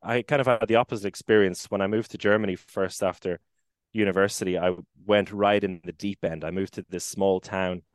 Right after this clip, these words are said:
of twenty thousand people where all they had was a handball club. It was just over what the old border would have been, so, uh,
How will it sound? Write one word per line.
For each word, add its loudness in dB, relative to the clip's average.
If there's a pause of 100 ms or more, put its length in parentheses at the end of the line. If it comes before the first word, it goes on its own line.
(340)
of -10
twenty -2
thousand 0
people -6
where -2
all 4
they -2
had 0
was -6
a 0
handball 0 (140)
club. 0 (340)
It -6
was -4
just 0
over 0 (240)
what -10
the -2
old 2 (140)
border 2
would -2
have -10
been, -2
so, -2 (400)
uh, 0